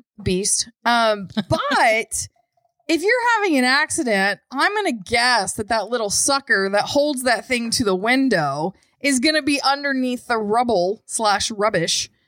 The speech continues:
Speaker 1: um, that, that happened. So I appreciate the sentiment, but I always thought it was like,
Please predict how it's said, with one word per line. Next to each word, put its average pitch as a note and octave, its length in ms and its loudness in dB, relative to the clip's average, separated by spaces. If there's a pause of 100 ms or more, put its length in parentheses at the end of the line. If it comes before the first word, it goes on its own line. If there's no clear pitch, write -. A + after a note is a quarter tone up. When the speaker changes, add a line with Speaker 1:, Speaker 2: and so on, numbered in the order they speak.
(260)
Speaker 1:
um, A#3 640 2
that, A3+ 480 0
that A#3+ 180 -2
happened. G3+ 680 0
So C#4 180 0
I B3+ 160 2
appreciate D#4 520 -2
the - 80 -6
sentiment, A#3+ 640 -4
but G#3+ 140 -2
I C4 200 4
always E4+ 240 0
thought G#3+ 220 0
it F#3 100 0
was G#3 140 -4
like, G3 320 -2